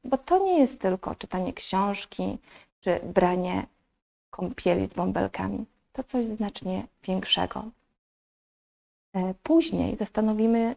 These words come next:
się, jakie mamy potrzeby i jak badać sygnały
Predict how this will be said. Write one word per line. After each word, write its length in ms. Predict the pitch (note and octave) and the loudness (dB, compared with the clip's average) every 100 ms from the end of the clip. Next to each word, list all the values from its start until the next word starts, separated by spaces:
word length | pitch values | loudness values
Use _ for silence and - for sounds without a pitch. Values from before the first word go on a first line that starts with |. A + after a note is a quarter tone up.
| - | -8
się, 320 | - A3 A3+ - | -2 0 0 0
jakie 280 | A#3 - | 0 6
mamy 260 | B3 B3 B3 | 6 8 4
potrzeby 640 | B3 - - B3+ A#3+ - G#3 | 2 -4 0 2 4 2 2
i 60 | |
jak 240 | G#3 G3+ F#3 | 0 0 0
badać 640 | G#3 C4+ A#3 F#3+ F#3+ - - | 2 2 2 0 -6 -14 -6
sygnały 640 | G3+ G3+ A3 B3+ A3 G#3+ | -2 4 6 6 4 0